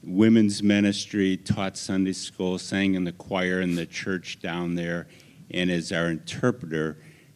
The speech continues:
Um, just, she seemed a little different. And I asked her what she wanted to do and her story. And her father had died when she was four. She was the oldest of four children.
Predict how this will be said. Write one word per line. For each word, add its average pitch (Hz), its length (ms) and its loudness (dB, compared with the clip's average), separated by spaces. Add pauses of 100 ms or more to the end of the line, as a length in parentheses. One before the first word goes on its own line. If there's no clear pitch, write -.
Um, 92 520 2 (1400)
just, - 520 -2
she - 220 -6
seemed 170 340 0
a 123 40 -2
little 120 240 0
different. 85 520 -8 (580)
And 92 460 -4 (1040)
I 113 60 -4
asked 143 240 -2
her 131 60 2
what 113 180 0
she - 160 -4
wanted 107 300 2
to 90 100 -4
do 87 360 -2 (580)
and 92 280 -4
her 104 160 2
story. 101 580 2
And 85 260 2 (840)
her 113 100 4
father 113 440 4
had 107 260 2
died 95 300 2
when 95 160 6
she 104 160 0
was 98 200 4
four. 87 360 0
She - 180 -2
was 80 220 0
the 87 100 -6
oldest 85 440 -6
of - 80 -12
four 90 300 -2
children. 85 720 -2